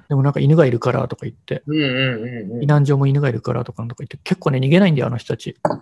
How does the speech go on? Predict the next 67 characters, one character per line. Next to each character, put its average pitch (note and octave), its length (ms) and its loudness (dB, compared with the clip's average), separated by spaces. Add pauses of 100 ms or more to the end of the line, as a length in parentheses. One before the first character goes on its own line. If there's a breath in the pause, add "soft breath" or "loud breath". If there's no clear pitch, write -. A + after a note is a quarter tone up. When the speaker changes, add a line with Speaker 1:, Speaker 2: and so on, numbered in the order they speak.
(160)
Speaker 2:
ま A2 500 0
あ、 D3 40 -10
Speaker 1:
強 E3 260 -2
い D#3+ 60 0
ん C#3+ 40 -2
だ - 180 -2
よ B2 60 -6
ね。 B2 220 -10
Speaker 2:
う E4 280 -16
ん。 - 20 -18
Speaker 1:
ま E3 140 -20
あ、 E3+ 40 2
火 C#4 240 4
は、 C4 340 6
火 - 180 2
が C4+ 120 10
家 F#3 160 10
に G3 80 10
着 - 80 2
く - 80 -8
こ F3 100 2
と D#3+ 60 4
は C#3+ 80 4
な C#3 80 2
い C#3 80 2
と B2 80 2
思 B2+ 120 2
っ - 20 2
て - 100 -16
た C3+ 80 -2
の B2+ 100 -2
ね。 - 220 -8 (140)
あ C3+ 100 -4
の、 - 320 -6
消 D#3 220 4
防 D#3 200 4
の D3+ 60 -2
人 D#3 160 -4
た D3 140 0
ち C#3+ 120 -4
が D3+ 520 2
民 E3+ 180 6
家 D#3 140 2
に D#3 440 2
火 E3 140 -2
が D#3 80 4
つ - 80 -8
き - 60 -6
そ E3 100 4
う - 40 6
に D3 40 4
な D3 60 2
っ - 20 -6
た C#3 60 -2
ら C3 60 -2
消 C3 100 -2
し - 40 -2
て D#3 100 -4
く D3+ 80 2
れ D3 100 6
る C#3 160 2
か C3 160 -6
ら、 C3 400 -2 (120)
Speaker 2:
う C#3 80 -4
ん。 B2 280 -6 (120)
Speaker 1:
あ B2+ 140 -6
の、 B2 260 -6